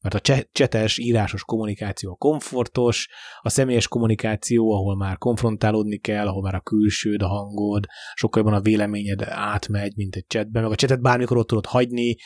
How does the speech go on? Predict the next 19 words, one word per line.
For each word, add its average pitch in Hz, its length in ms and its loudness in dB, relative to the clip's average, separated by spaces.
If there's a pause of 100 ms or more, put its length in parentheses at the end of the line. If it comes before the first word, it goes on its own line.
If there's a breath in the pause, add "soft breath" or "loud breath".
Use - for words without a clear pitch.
(220 loud breath)
a, - 100 -10 (220)
személyesen 113 560 -4
nehe-, 120 340 -2
nehéz. 120 420 0 (340 loud breath)
Szóval, 110 260 -2
ha 117 60 0
már 120 140 4
az 120 100 4
írásos 156 400 2
kommunikáció 117 480 -2
ennyire 113 200 -4
meghatározó 123 760 -4
lesz, 139 400 -2 (460 loud breath)
nagyon 143 440 2
érdekes, 107 500 -2
hogy 117 320 -2
ez 123 160 0
a 117 60 2
virtuális 113 840 2